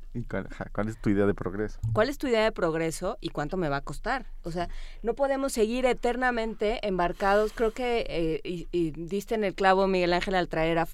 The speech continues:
Speaker 2: a Fausto al, a la mesa. O sea,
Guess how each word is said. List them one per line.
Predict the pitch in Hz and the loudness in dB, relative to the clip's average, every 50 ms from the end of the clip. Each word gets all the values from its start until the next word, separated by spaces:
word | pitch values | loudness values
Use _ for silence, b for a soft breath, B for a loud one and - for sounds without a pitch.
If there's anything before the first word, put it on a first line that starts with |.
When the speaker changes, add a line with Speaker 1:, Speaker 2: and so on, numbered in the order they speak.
| - - | -6 -4
Speaker 2:
a | 165 156 147 143 143 143 139 139 135 135 | -4 -2 -2 -2 -2 -4 -4 -4 -6 -6
Fausto | - - 165 180 196 202 - - 160 147 147 - | -2 0 2 2 0 0 -2 -4 -4 -2 -4 -4
al, | - 147 147 139 143 143 135 135 135 - b b b b b b b | -4 -4 -4 -4 -6 -6 -8 -10 -12 -12 b b b b b b b
a | 139 143 | -4 -2
la | 131 131 | 0 2
mesa. | 220 302 330 - - - | 2 0 0 -2 -4 -6
O | 113 | -6
sea, | - 165 143 | -6 -6 -6